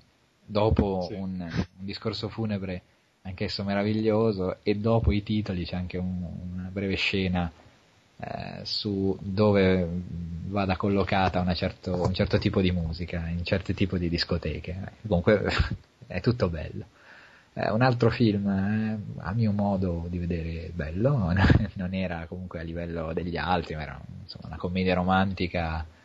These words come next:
Speaker 1: che nel suo genere, eh, è piacevole, è stato anche questo in anteprima nazionale, internazionale. Poi ho scoperto che a Londra l'avevano già visto il, <laughs> quasi un mese prima, quindi non capisco, forse era un'anteprima stampa,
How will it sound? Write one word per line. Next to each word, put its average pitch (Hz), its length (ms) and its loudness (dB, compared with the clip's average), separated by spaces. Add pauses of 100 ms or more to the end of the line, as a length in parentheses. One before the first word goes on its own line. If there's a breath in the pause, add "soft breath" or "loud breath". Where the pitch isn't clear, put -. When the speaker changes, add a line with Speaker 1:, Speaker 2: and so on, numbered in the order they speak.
(400 soft breath)
Speaker 1:
che 92 200 -4
nel 90 180 0
suo 95 500 2
genere, 85 1080 -2 (560)
eh, - 120 -12
è 90 140 0
piacevole, 98 680 4
è 85 60 4
stato 85 500 -2
anche 85 220 0
questo 95 260 0
in 90 100 2
anteprima 92 380 4
nazionale, 85 640 0
internazionale. 92 1120 2
Poi 80 320 2
ho - 80 -8
scoperto 87 420 2
che 85 120 2
a 85 60 4
Londra 87 520 4 (460 soft breath)
l'avevano 85 320 4
già 90 100 2
visto 87 260 2
il, 78 540 2 (160)
<laughs> 87 380 2
quasi 92 220 2
un 95 60 0
mese 98 280 2
prima, 92 400 0
quindi 95 200 -6
non 85 140 -4
capisco, 82 460 -6
forse 101 160 2
era 95 80 4
un'anteprima 85 460 -2
stampa, 78 520 -12